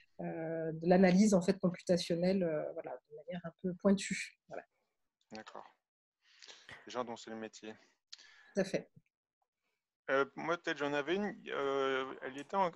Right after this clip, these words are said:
Speaker 2: en, dans les slides à un moment. J'ai bien aimé cette question, à qui appartiennent les données de la recherche ? Et vous l'avez passé, euh, vous l'avez sauté, faute de temps.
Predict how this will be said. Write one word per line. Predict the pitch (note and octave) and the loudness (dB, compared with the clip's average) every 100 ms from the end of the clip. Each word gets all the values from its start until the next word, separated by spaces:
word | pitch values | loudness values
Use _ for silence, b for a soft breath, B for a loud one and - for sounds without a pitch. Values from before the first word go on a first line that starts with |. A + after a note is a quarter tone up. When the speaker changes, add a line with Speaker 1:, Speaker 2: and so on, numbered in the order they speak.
| - | -6
Speaker 2:
en, | D3 | -2
dans | D3 | -2
les | C#3+ | -2
slides | - E3 F3 | -2 0 2
à | D3+ | 0
un | C3+ | -2
moment. | C#3 D3+ F3 F3 C3+ | -2 0 0 -2 -6
J'ai | B2 | -10
bien | C#3 | -6
aimé | D#3+ F3+ | -6 -8
cette | D3 | -12
question, | - C#3 - | -12 -6 0
à | E3 | 0
qui | - E3 | 0 -2
appartiennent | D3 D3 D#3+ | 0 0 -2
les | D3+ | -4
données | D3 D3 | -4 -2
de | |
la | C#3 C3 | 0 0
recherche ? | C3 - F#3 G#3 - - _ _ _ _ _ - - - _ - | 0 2 2 0 -6 -10 _ _ _ _ _ -20 -20 -20 _ -12
Et | A2+ | -8
vous | A#2 | -4
l'avez | A#2 | -4
passé, | A2+ B2 - D3 | -4 -6 -6 -12
euh, | C#3+ C3+ B2+ B2 A#2+ A#2 B2 | -6 -2 0 0 -2 -4 -6
vous | B2+ | -10
l'avez | A#2+ A#2 | -10 -10
sauté, | - B2+ D3+ F3 | -12 -12 -10 -12
faute | - - A#2+ | -12 -20 -12
de | A#2+ | -12
temps. | - D3+ | -4 -2